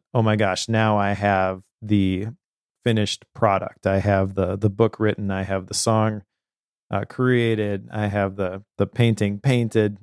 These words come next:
You know, there's, there's a whole process to this. And, uh, I literally just did a presentation on this yesterday for the, the focus course, um, group on, uh, personal knowledge management. We talked a lot about creativity,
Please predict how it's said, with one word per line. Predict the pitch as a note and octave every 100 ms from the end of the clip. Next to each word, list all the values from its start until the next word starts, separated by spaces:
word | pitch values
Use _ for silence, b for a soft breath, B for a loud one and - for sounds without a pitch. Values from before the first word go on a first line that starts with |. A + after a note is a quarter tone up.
| -
You |
know, | A2
there's, | G#2 A#2+ A#2+ G#2+ - _
there's | B2+ B2+
a | A#2+ A2+
whole | D#3
process | D3 - C3+ C3 A2+ -
to | -
this. | G2 F#2 - - _ _ _ _
And, | B2+ B2 A#2+
uh, | A#2
I | B2
literally | C3 F#3+ A#2+
just | A2+ -
did | A2+
a | G#2+ G#2 -
presentation | A#2+ A2+ G#2 B2 - G#2
on | G2+ G2+
this | G2 -
yesterday | B2+ - G#2 G2
for | F#2+ - G2
the, | G2 F2
the | G2
focus | C#3+ C#3+ -
course, | - F#2+ F#2+ - - -
um, | F#2+ F2+ G#2 _ _
group | - G#2 G2 _ _ _ _ _ _ -
on, | G#2+ G2+ G2
uh, | F#2
personal | G2 - G#2+ G2
knowledge | F#2 F#2+ G2
management. | G2 G2 G2+ G2 G#2+ G#2+
We | G2+
talked | G2+ G2
a | F#2+
lot | F#2+ G2+
about | G2+ G2+ - _ _ _ _ _
creativity, | - G#2 G2 - F#2+ G2+ A#2+ A2+